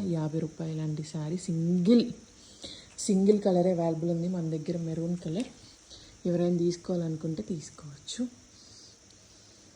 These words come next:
ఎంత బాగుందంటే అంత బాగుందండి. అంటే నా చూపు తిప్పుకోలేక వీడియో తీద్దామని చెప్పి ఫోన్ తీసుకొచ్చేసానండి డైరెక్ట్గా. క్లాత్ కూడా చూసారు కదా ఎట్లుందో,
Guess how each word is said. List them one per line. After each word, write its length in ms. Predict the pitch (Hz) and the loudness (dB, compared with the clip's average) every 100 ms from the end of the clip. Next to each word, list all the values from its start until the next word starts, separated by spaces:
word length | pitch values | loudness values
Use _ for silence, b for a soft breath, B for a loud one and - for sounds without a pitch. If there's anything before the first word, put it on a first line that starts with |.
| 202 | -6
ఎంత 200 | 165 156 160 160 | -4 -4 -6 -4
బాగుందంటే 500 | 156 160 165 160 156 | -4 -4 -4 -6 -6
అంత 140 | 151 156 156 | -10 -10 -10
బాగుందండి. 560 | 160 160 160 156 160 269 B B B | -10 -8 -8 -6 -6 -6 B B B
అంటే 160 | 185 196 | -2 0
నా 60 | 190 - | -2 -4
చూపు 260 | - 202 208 | 0 0 0
తిప్పుకోలేక 580 | 202 165 - 202 190 175 208 175 | -6 -6 -4 -2 -2 -2 0 2
వీడియో 260 | 175 185 185 | 2 2 0
తీద్దామని 520 | 180 165 160 170 175 165 | 0 -2 -2 -2 -2 0
చెప్పి 200 | 165 220 202 | 0 -2 0
ఫోన్ 200 | 175 175 | 0 2
తీసుకొచ్చేసానండి 840 | 180 175 - 165 170 170 156 151 160 156 | 0 -2 -6 -4 -4 -4 -4 -2 -2 -2
డైరెక్ట్గా. 540 | 156 156 151 156 170 247 B B B B B B B - | -4 -6 -8 -8 -8 -10 B B B B B B B -2
క్లాత్ 320 | 175 165 160 165 | 0 2 0 -2
కూడా 160 | 165 160 | -2 -2
చూసారు 360 | 156 151 165 | -6 -6 -8
కదా 140 | 156 160 | -6 -6
ఎట్లుందో, 380 | - 165 156 170 | -10 -12 -10 -10